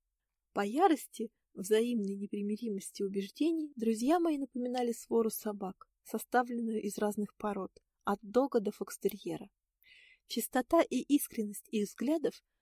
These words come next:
не подлежала сомнению. Однако, выдерживая в течение десяти лет каждый шаг своей жизни под анализом и контролем приверженцев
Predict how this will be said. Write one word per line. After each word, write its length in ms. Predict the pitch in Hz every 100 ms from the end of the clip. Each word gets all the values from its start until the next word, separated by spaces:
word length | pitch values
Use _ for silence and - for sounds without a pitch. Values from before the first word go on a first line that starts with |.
| _ _ _
не 100 | 214
подлежала 560 | - 202 202 208 247 247
сомнению. 720 | - 220 196 175 190 196 208 _ _ _ _ _ _ _ _ _ _ _ _ _ _ _ _
Однако, 540 | 220 220 339 392 - 233 _ -
выдерживая 760 | 233 226 285 285 240 220 220 214
в 60 |
течение 540 | - 220 - 240 233 220
десяти 420 | 220 226 220 240
лет 320 | 226 226 -
каждый 380 | - 220 - 226
шаг 260 | - 220
своей 420 | - - 202 196 190
жизни 460 | - 269 226 202 _
под 160 | 214 196
анализом 600 | 190 202 233 190 - 196
и 100 | 202
контролем 640 | - 190 196 226 240 202
приверженцев 800 | - 202 196 233 220 190 -